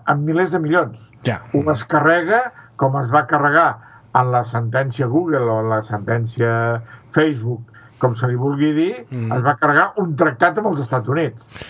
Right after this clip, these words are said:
Speaker 2: Ja. Mhm.
Speaker 1: Per segona vegada.
Speaker 2: Mhm.
Speaker 1: No per primera, per segona vegada se'l va carregar. Per tant, és, és un, és un, eh, és un tribunal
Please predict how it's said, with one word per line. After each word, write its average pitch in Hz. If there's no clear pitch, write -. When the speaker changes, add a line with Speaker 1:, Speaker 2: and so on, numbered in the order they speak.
Speaker 2:
Ja. 104
Mhm. 101
Speaker 1:
Per 175
segona 160
vegada. 151
Speaker 2:
Mhm. 110
Speaker 1:
No 190
per 202
primera, 123
per 113
segona 151
vegada 139
se'l 117
va 95
carregar. 87
Per 139
tant, 190
és, 165
és 151
un, 139
és 139
un, 127
eh, 117
és 143
un 143
tribunal 139